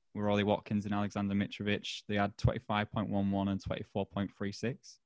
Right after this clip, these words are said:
Um, so Watkins and Mitrovic both scored twenty-six goals, slightly outscoring their outputs.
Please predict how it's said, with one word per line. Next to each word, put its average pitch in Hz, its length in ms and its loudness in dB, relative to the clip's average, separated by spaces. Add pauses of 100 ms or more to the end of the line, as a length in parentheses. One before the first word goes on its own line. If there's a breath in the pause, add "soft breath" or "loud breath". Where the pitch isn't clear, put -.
(180)
Um, 101 300 4
so 110 140 -4
Watkins 110 440 2
and 101 120 4
Mitrovic 101 460 -2
both 98 180 0
scored 95 300 -2
twenty-six - 500 -2
goals, 95 640 0
slightly 104 400 0
outscoring 95 800 0
their 92 180 2
outputs. - 760 -2